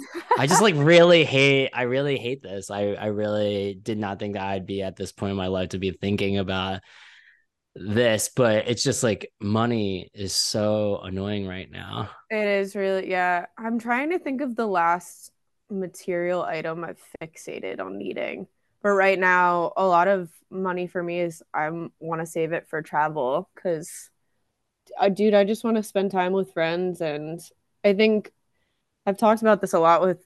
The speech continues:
Speaker 2: people. It's just, like, the people that love New York the most know how important it is to get out of New York often, like, go to nature, go to somewhere where it's a little bit
Speaker 1: Right.
Speaker 2: more warm and sunny. Yeah, and, uh, every time I leave, I miss it, but,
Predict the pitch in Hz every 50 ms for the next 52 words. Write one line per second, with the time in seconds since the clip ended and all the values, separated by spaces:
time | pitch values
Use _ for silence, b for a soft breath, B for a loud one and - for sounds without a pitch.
0 | _ _ _ - 196 185 - 175 165 160 160 165 - - 190 - - 180 156 151
1 | 151 - - - _ _ _ _ _ _ _ _ _ _ _ _ - 185 - 202
2 | 185 202 208 208 165 175 185 180 180 185 202 196 185 175 175 185 185 - 185 180
3 | 165 160 165 180 196 - - - 208 196 180 170 165 170 170 170 160 - 180 185
4 | 175 170 165 165 165 165 175 165 165 165 165 165 156 160 156 156 156 - - -
5 | - - - - 175 160 170 147 143 - - 151 147 156 185 196 214 208 208 214
6 | 214 220 226 240 240 - - 247 240 240 233 - - 262 262 262 269 285 277 285
7 | _ - 196 180 165 - - 180 180 196 196 208 202 190 190 196 190 - - 196
8 | 190 185 185 185 180 175 175 175 175 180 170 214 202 202 202 202 196 196 190 190
9 | 185 - 196 190 196 196 196 190 196 196 214 196 190 190 185 190 190 190 196 190
10 | 190 190 190 185 190 180 - - 185 185 185 185 190 185 185 180 180 180 180 -
11 | 185 180 180 180 170 165 165 156 - 185 180 175 180 175 175 170 - _ b b
12 | b b b b b b b - 202 202 190 185 180 165 - 226 269 294 254 285
13 | 269 254 220 202 190 214 247 233 190 190 180 180 190 214 226 - - 185 170 165
14 | 160 139 - - 185 170 165 156 151 147 -